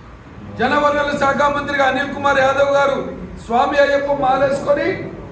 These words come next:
డిసెంబర్ ముప్పై ఒకటో తారీఖున మా జగన్మోహన్ రెడ్డి గారి చేత ఓపెన్ చేస్తామన్నమాట. ఈ రోజు, ఈ రోజు కూడా పూర్తి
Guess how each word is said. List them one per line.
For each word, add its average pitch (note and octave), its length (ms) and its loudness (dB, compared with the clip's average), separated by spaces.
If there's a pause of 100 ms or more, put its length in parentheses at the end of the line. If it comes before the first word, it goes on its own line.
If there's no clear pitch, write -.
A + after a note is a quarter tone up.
(240)
డిసెంబర్ C4+ 540 2
ముప్పై B3+ 280 0
ఒకటో B3+ 220 2 (100)
తారీఖున B3+ 380 0 (680)
మా A3 80 2 (100)
జగన్మోహన్ B3+ 540 0
రెడ్డి B3 200 -4
గారి B3+ 200 0
చేత A#3+ 140 -2 (120)
ఓపెన్ A#3 280 0
చేస్తామన్నమాట. A3+ 720 -2 (680)
ఈ A#3 120 0
రోజు, B3+ 280 2 (240)
ఈ B3 120 2
రోజు A#3+ 180 2 (120)
కూడా B3 180 2 (600)
పూర్తి C#4 340 -4